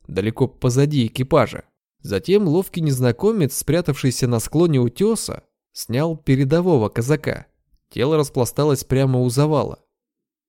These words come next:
Коляска, как мы знаем, дальше не поехала. У нападавшего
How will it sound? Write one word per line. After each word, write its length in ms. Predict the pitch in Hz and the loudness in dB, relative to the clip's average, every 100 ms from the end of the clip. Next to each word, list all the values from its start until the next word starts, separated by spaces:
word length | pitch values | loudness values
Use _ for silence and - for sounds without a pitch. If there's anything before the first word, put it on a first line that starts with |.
| _ _ _ - | _ _ _ -8
Коляска, 440 | 80 143 - 139 | -4 -4 -2 -2
как 160 | 120 120 | -2 -2
мы 140 | 120 | -2
знаем, 460 | 120 131 175 139 117 | -2 -2 0 -2 0
дальше 560 | 131 147 139 120 104 - | 2 0 0 -2 -4 -4
не 160 | 123 | -4
поехала. 640 | 113 127 160 135 - 60 - _ _ _ _ _ _ _ - | 0 2 2 0 -4 -12 -14 _ _ _ _ _ _ _ -8
У 240 | 104 110 | -4 -4
нападавшего 1040 | 113 104 90 95 156 185 - 71 58 - | -2 -4 -2 -2 -2 -2 -6 -10 -12 -14